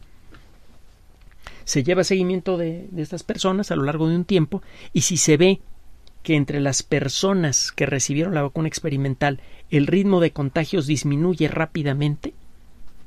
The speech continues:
que ese grupo prácticamente no se enferma por coronavirus, ya sabe que la vacuna funciona.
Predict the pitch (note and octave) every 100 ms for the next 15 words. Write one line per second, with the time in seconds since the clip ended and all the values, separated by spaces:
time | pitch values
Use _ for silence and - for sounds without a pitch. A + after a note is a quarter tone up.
0 | - - - - - - D3 D#3+ F3 D3+
1 | E3 - C3 - - - - - - -
2 | - - - F3+ F#3+ - D3 D#3+ D3 C#3+
3 | D#3+ D3+ B2+ D#3 D3+ D3+ - C3+ - C3
4 | C3 C#3+ G3 E3+ D#3+ D#3 D3 C#3+ D3 D3
5 | - D3 F#3+ E3 B3+